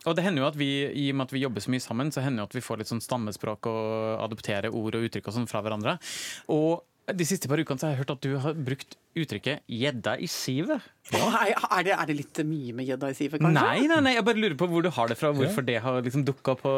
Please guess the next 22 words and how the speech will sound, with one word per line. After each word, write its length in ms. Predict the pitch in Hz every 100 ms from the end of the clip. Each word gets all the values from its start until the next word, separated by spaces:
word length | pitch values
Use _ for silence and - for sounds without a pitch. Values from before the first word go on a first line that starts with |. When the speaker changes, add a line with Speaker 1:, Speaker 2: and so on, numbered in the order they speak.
| 135
Speaker 1:
radaren. 240 | 131 139
Speaker 2:
Men 80 | 285
altså, 160 | - 208
Speaker 3:
Jeg 80 | 233
er 40 |
enig. 80 | 202
Speaker 2:
ligge 180 | 233 247
som 220 | 320 339
gjedda 460 | 330 381 175 175 180
i 100 | 262
sivet, 640 | 294 - 196 147 151 302 359
dere 260 | 330 330
ser 220 | - - 160
jo 140 | 330
for 240 | 269 - 160
dere 260 | 143 160
hva 200 | 175 131 147
det 220 | 160 156
er 160 | 117 127
som 160 | 165
skjer 320 | - 147 135
da. 80 | 175